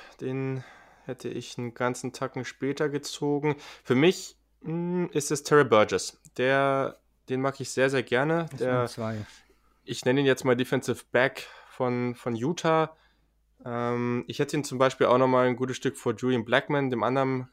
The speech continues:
Speaker 1: ähm, Safety, den, der, glaub ich, schon ein bisschen vorher gegangen ist,
Speaker 2: Mhm.
Speaker 1: ähm,
Speaker 2: Texas.
Speaker 1: genommen. Ich mag die beide gerne. Aber Burgess finde ich wirklich sehr, sehr spannend, weil der einfach so vielseitig ist. Also ja,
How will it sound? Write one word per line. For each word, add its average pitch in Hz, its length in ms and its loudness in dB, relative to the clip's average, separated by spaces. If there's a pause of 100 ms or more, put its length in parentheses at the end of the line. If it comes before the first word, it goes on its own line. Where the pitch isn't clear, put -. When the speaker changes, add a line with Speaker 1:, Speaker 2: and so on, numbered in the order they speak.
Speaker 1:
ähm, 123 440 -10
Safety, 127 420 -6
den, 120 280 -4
der, 117 200 0
glaub 120 200 -2
ich, - 80 -8
schon 120 120 -4
ein 113 40 -4
bisschen 127 240 -4
vorher 151 300 2
gegangen 127 340 -2
ist, 127 220 -8 (300)
Speaker 2:
Mhm. 117 120 -8
Speaker 1:
ähm, 123 240 -4
Speaker 2:
Texas. - 140 -20
Speaker 1:
genommen. 123 300 2
Ich 110 140 -4
mag 120 140 2
die 123 60 -4
beide 123 300 4
gerne. 123 260 0 (360)
Aber 120 160 6
Burgess 131 340 4
finde 131 160 0
ich - 80 -12
wirklich 110 240 -2
sehr, 117 160 8
sehr 117 120 6
spannend, 120 260 2
weil 113 80 4
der 123 80 8
einfach 131 160 2
so 139 100 -6
vielseitig 143 560 -2
ist. - 240 -4 (120)
Also 120 180 -6
ja, 165 400 2